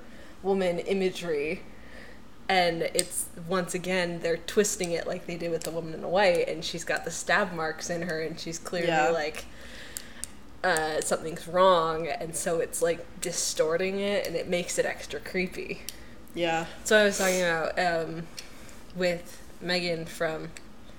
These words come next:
Speaker 1: We Will Talk About It, 'cause she mentioned, they were talking, I don't remember what episode they were covering, but they talked about how the house in that episode looked like the one from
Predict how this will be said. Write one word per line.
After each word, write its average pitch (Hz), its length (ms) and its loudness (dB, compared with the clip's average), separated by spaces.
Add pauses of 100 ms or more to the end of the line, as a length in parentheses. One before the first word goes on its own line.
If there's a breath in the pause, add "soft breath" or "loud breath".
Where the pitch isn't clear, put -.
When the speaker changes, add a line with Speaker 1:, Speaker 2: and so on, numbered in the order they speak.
(760 loud breath)
Speaker 1:
We 185 100 4
Will 165 120 0
Talk 208 280 2
About 156 260 2
It, - 180 4
'cause 175 180 -8
she 160 520 -6 (200)
mentioned, 180 880 -2
they 175 160 2
were 170 160 -4
talking, 220 460 -2
I - 140 -6
don't 226 100 -4
remember 160 260 -2
what 156 260 -2
episode - 360 -4
they 113 80 -2
were - 80 -2
covering, 165 420 -4
but 175 100 -8
they 160 100 -2
talked 180 260 0
about 185 220 2
how 170 260 2 (540 loud breath)
the 165 80 2
house 220 280 6
in 196 60 2
that - 140 4
episode 165 400 0
looked 160 200 -2
like 160 180 -2
the 160 80 0
one 156 280 -4
from 151 540 -6